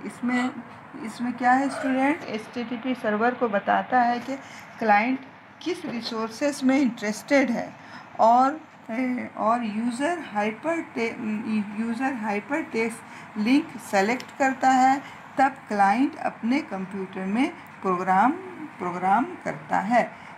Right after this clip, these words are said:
एचटीटीपी यूज़, यूज़ करता है to connect their, their server। एचटीटीपी यूज़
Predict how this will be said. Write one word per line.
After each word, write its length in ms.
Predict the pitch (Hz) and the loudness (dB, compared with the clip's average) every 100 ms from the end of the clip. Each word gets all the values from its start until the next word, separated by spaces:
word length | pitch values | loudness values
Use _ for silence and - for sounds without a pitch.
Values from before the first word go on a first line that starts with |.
| - | -8
एचटीटीपी 800 | 247 302 - 277 277 233 240 226 226 233 - - - 185 | -6 -6 -4 -4 -2 -4 -4 -4 -6 -10 -14 -18 -10 -2
यूज़, 340 | 233 269 302 - - - - - - - - - | 4 4 4 -2 -14 -18 -20 -20 -20 -18 -18 -10
यूज़ 360 | 190 233 294 330 - | -2 4 4 2 2
करता 400 | 226 220 214 214 | 2 2 0 0
है 360 | 226 202 196 - - - - - | 0 0 -2 -4 -18 -18 -10 -4
to 60 | 247 220 | -4 -2
connect 440 | 208 208 254 339 - 190 | 2 4 2 0 -8 -4
their, 260 | 196 202 233 277 - - 196 175 | 0 4 2 0 -12 -16 -12 -2
their 240 | 196 226 - - - | 0 0 -4 -12 0
server। 380 | 269 254 165 160 - | 2 2 -2 -8 -6
एचटीटीपी 680 | 233 - 277 254 233 - 220 202 | -6 -4 -6 -4 -6 -4 -4 -2
यूज़ 260 | 233 285 | 0 -2